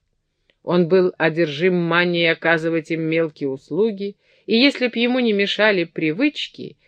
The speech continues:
воспитанные в нем крайней бедностью, он иной раз мог бы преуспеть, ибо ему нельзя было отказать в известной доле хитрости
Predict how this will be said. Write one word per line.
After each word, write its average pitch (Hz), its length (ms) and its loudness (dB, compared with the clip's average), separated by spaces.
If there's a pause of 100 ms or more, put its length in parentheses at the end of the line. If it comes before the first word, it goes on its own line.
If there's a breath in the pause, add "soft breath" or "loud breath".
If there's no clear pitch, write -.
(140)
воспитанные 165 840 0
в 151 40 -4
нем 160 380 -2 (440)
крайней 165 580 4
бедностью, 143 920 0 (420)
он 302 300 4
иной 254 280 4
раз 220 280 2
мог 185 280 0
бы 180 140 0
преуспеть, 151 800 -4 (400)
ибо 160 280 2
ему 151 220 2
нельзя 147 440 0
было 208 240 0
отказать 160 580 -2 (220 soft breath)
в 160 160 4
известной 156 520 0
доле 143 300 0
хитрости 226 840 -4